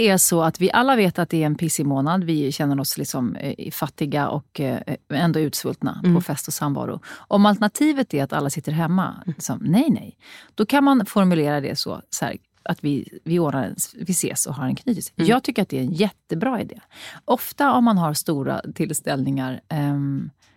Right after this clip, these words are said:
Speaker 1: som kommer i reg-, regelbundet. Det kan ju vara traditionsbundet såklart, för alla
Speaker 2: Mm.
Speaker 1: traditioner man har hela tiden.
Speaker 2: Mm.
Speaker 1: Det är väl en jättebra idé att man fixar en knytis.
Speaker 2: Mm.
Speaker 1: Man kan ju, eh, börja inbjudan med så här,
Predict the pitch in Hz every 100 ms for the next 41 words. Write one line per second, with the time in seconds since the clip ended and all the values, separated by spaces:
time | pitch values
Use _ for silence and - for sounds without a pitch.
0 | _ - 190 202 190 120 73 - 202 240
1 | 196 180 233 196 208 254 165 - - 165
2 | 214 220 156 - 156 151 170 147 156 240
3 | 220 - 147 - - - 151 165 151 147
4 | 202 190 156 135 123 127 131 - - _
5 | 170 170 - _ 277 349 277 311 _ 220
6 | 320 302 160 - - _ _ _ _ 180
7 | 170 160 - 156 - 139 143 165 - -
8 | - 165 160 - 202 202 226 285 311 311
9 | 277 269 254 - _ 196 180 160 165 247
10 | 226 247 349 302 240 196 247 285 233 156
11 | 127 135 131 113